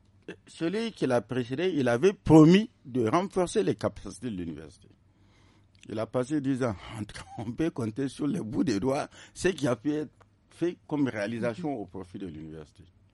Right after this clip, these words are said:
N'est-ce pas ? Pendant dix ans. Maintenant, bon, il faut sortir un peu de ce schéma-là. Moi, je vais montrer que je vais,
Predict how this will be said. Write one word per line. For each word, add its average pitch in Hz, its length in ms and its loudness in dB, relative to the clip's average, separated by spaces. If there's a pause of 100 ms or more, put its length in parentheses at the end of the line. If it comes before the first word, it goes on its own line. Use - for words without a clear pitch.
(260)
N'est-ce 135 220 -6
pas ? 98 260 -8
Pendant 120 260 -6
dix 98 240 -8
ans. 76 80 -16 (580)
Maintenant, 214 280 4
bon, 175 340 -2
il 110 140 -6
faut 165 180 -8
sortir 131 460 -10
un 120 40 -10
peu 127 240 -10
de 98 200 -10
ce - 180 -18 (500)
schéma-là. 127 720 -4 (300)
Moi, 143 220 2
je 113 100 -4
vais 127 140 -4
montrer 117 480 -4
que 120 180 -8
je 98 80 -8
vais, 95 140 -6